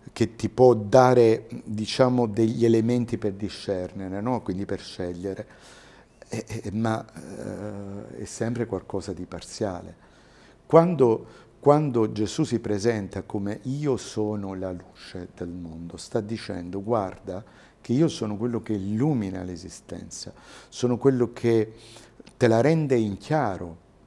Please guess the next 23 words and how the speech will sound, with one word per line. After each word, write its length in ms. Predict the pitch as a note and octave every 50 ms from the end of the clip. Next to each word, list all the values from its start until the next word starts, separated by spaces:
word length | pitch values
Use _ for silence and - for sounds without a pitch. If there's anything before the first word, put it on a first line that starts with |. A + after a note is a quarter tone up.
| _ _ -
eh, 540 | - G2+ G2 F#2+ F#2+ - F2+ G2+ G2 F2+ E2 - - - - - A2+ - - -
no, 220 | A2 G#2+ G#2 G#2 -
non 240 | A2+ A2+ A#2 A#2 A#2+
è, 180 | A#2 A#2 A2+ A2+ - - - - - _
no, 240 | - B2 A#2+ A#2 - -
te 100 | - A#2+
la 140 | A#2+ B2 A2
svelo, 560 | G2 A#2 A2 F3 F3+ D3 A#2+ G2+ F#2+ F#2 G2
no? 180 | G#2 C3+ C#3+ B2
È 100 | G#2+ G2
la, 140 | G#2 G#2+ - - - - - -
la 120 | A#2+ C3+
lethe. 340 | D#3 E3+ D3+ - - - G#2+
Infatti 460 | G#2+ - A2+ - - E3+ E3+ B2+ A2+ -
a 60 | A2
un 60 | G#2+
certo 220 | - D3+ - - F3
punto 200 | F#3+ D#3+ - G#2+
lui 120 | A#2 C3+
dirà, 300 | B2+ A2+ G2+ A2 A#2 G#2+
"Io 200 | G#2+ D3 F#3 C#3+
sono 300 | - - G#2+ G2+ G2+ G#2
l-, 240 | - B2+ G2+ A2